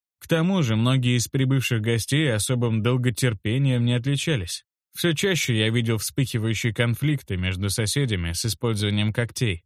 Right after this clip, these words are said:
зубов, а иногда и клинков. Это действительно было какое-то безумие.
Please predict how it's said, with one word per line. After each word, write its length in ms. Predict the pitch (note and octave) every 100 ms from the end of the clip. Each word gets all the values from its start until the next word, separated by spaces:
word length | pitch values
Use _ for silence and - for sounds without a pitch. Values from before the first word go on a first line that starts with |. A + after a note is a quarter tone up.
| _
зубов, 500 | A#2 G2+ F2+ A#2 C3+ - -
а 160 | A#2+
иногда 400 | G2+ F#2+ F#2+ G2+
и 60 | G2
клинков. 560 | A2+ A2+ G#2 D#2 - _ _ _ _ -
Это 280 | F3 D#3+ F3
действительно 680 | E3 E3 E3 F3+ D#3+ C3
было 280 | A#2+ C3 A#2+
какое-то 500 | A2 C3+ D3 B2+ C3+
безумие. 720 | B2+ C3+ C#3+ C#3 D3+ G#2 D#2